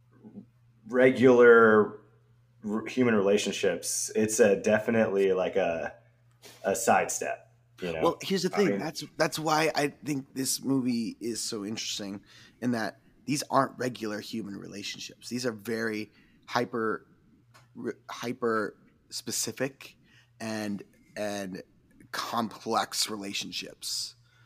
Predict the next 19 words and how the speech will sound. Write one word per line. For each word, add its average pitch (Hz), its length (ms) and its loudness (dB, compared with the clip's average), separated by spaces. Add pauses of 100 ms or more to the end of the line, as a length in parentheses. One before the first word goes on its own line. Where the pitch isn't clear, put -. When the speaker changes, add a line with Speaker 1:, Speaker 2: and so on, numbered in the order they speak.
(400)
Speaker 2:
There 117 360 -2
is, 113 300 -8 (140)
these 127 180 0
aren't 117 240 0
normal 104 320 -6
relationships. 73 560 -12
These, 120 240 -8 (120)
the 120 100 -8
way, 110 200 -4
the 113 60 -8
way 117 140 0
these 127 240 -2
people 110 280 -6
interact 104 380 -8
with 107 120 -10
each 117 100 -10
other 117 200 -4
are 104 140 -8
not 101 340 -8